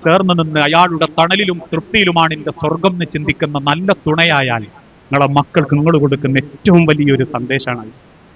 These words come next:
ഇങ്ങനെ പരസ്പരം സ്നേഹിച്ചും മനസ്സറിഞ്ഞും ജീവിക്കുമ്പോൾ കുടുംബം ഏറ്റവും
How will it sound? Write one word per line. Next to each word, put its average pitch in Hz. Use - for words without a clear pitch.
ഇങ്ങനെ 139
പരസ്പരം 147
സ്നേഹിച്ചും 151
മനസ്സറിഞ്ഞും 156
ജീവിക്കുമ്പോൾ 139
കുടുംബം 190
ഏറ്റവും 285